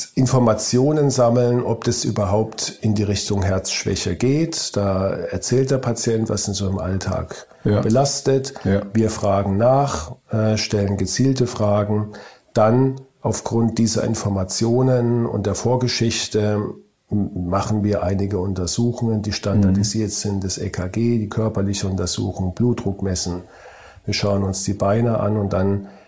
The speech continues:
Speaker 1: äh, ist die wichtigste Untersuchung in dem Fall tatsächlich der Ultraschall,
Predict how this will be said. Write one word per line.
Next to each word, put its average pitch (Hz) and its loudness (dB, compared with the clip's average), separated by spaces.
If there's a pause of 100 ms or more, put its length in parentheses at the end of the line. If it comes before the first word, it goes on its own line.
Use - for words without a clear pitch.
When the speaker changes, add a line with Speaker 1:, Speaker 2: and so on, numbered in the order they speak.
(340)
Speaker 1:
äh, 98 2
ist - -4
die 92 0
wichtigste 104 0
Untersuchung 98 -2
in 92 -2
dem 107 2
Fall 98 2
tatsächlich 95 -4
der 87 -2
Ultraschall, 113 2